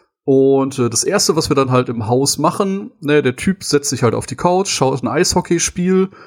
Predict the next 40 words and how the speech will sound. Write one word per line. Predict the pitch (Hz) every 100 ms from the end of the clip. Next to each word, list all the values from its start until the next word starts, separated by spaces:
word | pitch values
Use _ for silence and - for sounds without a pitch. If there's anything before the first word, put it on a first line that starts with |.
| - _ -
und | 139 143 143
trinkt | 160 160
sich | 143 127
zwei | - 135 143
bis | 143 143 -
sieben | 123 120 123 123
Bier. | 139 190 349 - _ _ _ _ - - - _ _
Und | 160 170 180 147
wir | 131 170 143
rennen | 156 151
erstmal | 147 - 143
mit | 139
Kara | - 160 160
durchs | 147 143 -
Haus | 143 147 151 160 -
und | 165 127
müssen | 131 143
Ordnung | 127 107 - 104
schaffen. | - 101 - 101
Also | 104 117
wir |
machen | 113 139
den | 135 139 -
Abwasch, | 110 - 117 120 -
wir | 131
räumen | 131 147
den | 156 135
Müll | 120 117 117
auf. | 113 120 120 -
Also | 117 127 123 - _
scheinbar | - 151 165
in | 143
der | 147
Zeit, | - 180 156
wo | 139
wir | 131 175
in | 147
der | 127
Reparatur | 135 143 127 - 190 196 120
waren, | 120 156 196